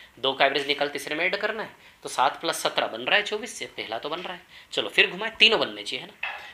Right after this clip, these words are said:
अभी छः और आठ को लिया था, अब मैं आठ और सत्रह को लेता हूँ। आठ और सत्रह का average यदि छः में जोड़ोगे तो नहीं बनेगा, दशमलव में जाएगा।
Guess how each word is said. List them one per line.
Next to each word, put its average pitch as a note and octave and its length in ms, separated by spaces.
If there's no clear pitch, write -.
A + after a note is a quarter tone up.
अभी C#3 160
छः F#3 220
और G#3 120
आठ G3+ 200
को A3 60
लिया G#3+ 180
था, - 160
अब E3 80
मैं F#3 100
आठ C#3 180
और C3+ 60
सत्रह - 280
को G2+ 100
लेता F#2 220
हूँ। A2+ 100
आठ D#3 260
और A3+ 80
सत्रह F#3+ 360
का G#3 120
average F#3+ 260
यदि G3+ 200
छः F3 200
में F#3+ 120
जोड़ोगे D#3 420
तो F3+ 60
नहीं F3+ 160
बनेगा, A#2 260
दशमलव D3 380
में D#3 80
जाएगा। F#2+ 300